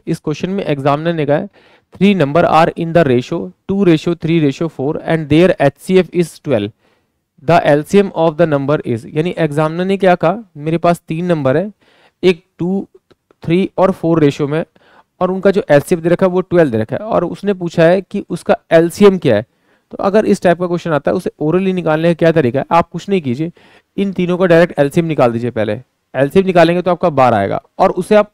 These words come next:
एचसीएफ से मल्टीप्लाई कर दीजिए, तो आपको एक्चुअल में जो उसका एलसीएम होगा वो आ जाएगा, यानी कि वन फ़ोर्टी फ़ोर, यानी कि ऑप्शन जो ए होगा वो इस क्वेश्चन के लिए करेक्ट होगा। अब चलिए इसको समझते भी जरा। देखिए, ये मुझे रेशियो में दे रखा है, तो मेरे पास नंबर जो होगा वो एक नंबर टू एक्स होगा,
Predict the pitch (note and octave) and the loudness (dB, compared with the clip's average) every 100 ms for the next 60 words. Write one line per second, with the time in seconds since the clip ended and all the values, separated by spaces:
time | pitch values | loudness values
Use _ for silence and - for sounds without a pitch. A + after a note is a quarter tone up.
0 | - E3+ D#3+ F3+ D#3+ F3 D#3 D#3+ D#3+ D3+ | -2 -2 -2 -4 -2 -2 0 0 2 2
1 | D3+ C#3 C#3+ D3+ - _ _ - F#3 F3+ | 2 -2 -4 -4 -8 _ _ -8 2 2
2 | F3 F#3+ - D#3 - F#3+ F#3+ F#3 G3+ - | 2 -2 0 -2 -2 -4 -2 -2 -4 -6
3 | D#3 - F#3+ D#3 D3 D3 F#3 F#3 F#3+ C3 | -14 -2 0 2 0 2 0 2 0 2
4 | C3+ G#2+ G#2+ A2 C#3+ F3 F3 F#3 E3 D#3+ | -2 0 0 0 -2 -2 -2 -2 -2 -2
5 | D#3 C3 A2+ C3+ D#3+ F#3 D#3+ D3+ G3+ G3 | -2 -2 -4 -4 -4 -2 0 0 -2 -6
6 | - D#3+ E3 C#3 G3 - _ _ _ F#3 | -4 0 0 0 -4 -8 _ _ _ -2
7 | G#3 - F3+ E3+ E3+ F#3+ - B2+ A2+ G#2+ | -2 -2 -6 -4 -2 -2 2 0 0 -8
8 | - - _ _ _ _ - G3+ G3 G3+ | -12 -16 _ _ _ _ -4 -2 0 0
9 | G#3 A3 F3+ D#3 D3+ E3+ D3+ B2+ A2+ B2 | 0 0 0 0 -2 -2 -2 -2 -4 -8
10 | _ _ _ _ _ F#3 G#3 F#3 G#3 G#3 | _ _ _ _ _ 0 4 6 4 4
11 | A3 D#3 D3+ - G3+ G3 G3 G#3 G3+ G3 | 2 4 0 0 2 4 4 4 0 -2
12 | G3 G3 F#3 E3+ F#3+ F3+ F3 F#3 F#3+ F#3+ | 2 2 2 0 -2 0 0 2 4 2
13 | _ - F3+ F#3+ F3+ D3 D3+ - E3 | _ -8 -2 -2 -2 0 0 0 -4